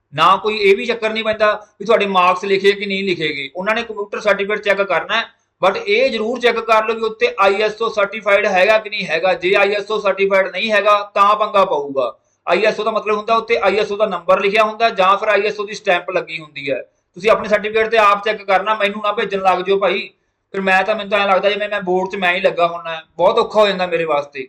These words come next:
ਮੈਨੂੰ ਨਹੀਂ ਭੇਜਣਾ ਹੈਗਾ, ਆਪਣੇ ਆਪ ਚੈੱਕ ਕਰ ਲਿਓ, ਤੁਹਾਨੂੰ ਮੈਂ ਦੱਸਤਾ, ਠੀਕ ਹੈ ਜੀ।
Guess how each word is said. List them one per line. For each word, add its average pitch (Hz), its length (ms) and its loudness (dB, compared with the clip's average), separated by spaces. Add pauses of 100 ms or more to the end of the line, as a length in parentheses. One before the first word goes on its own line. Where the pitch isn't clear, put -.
(160)
ਮੈਨੂੰ 208 240 -4
ਨਹੀਂ 233 100 -4
ਭੇਜਣਾ 190 380 0
ਹੈਗਾ, 202 300 -2 (220)
ਆਪਣੇ 226 300 2
ਆਪ 208 180 0
ਚੈੱਕ 208 180 0
ਕਰ 196 220 0
ਲਿਓ, 208 80 0
ਤੁਹਾਨੂੰ 202 200 -4
ਮੈਂ 202 60 -2
ਦੱਸਤਾ, 151 520 -2 (160)
ਠੀਕ 156 160 -8
ਹੈ 226 80 0
ਜੀ। 226 220 -10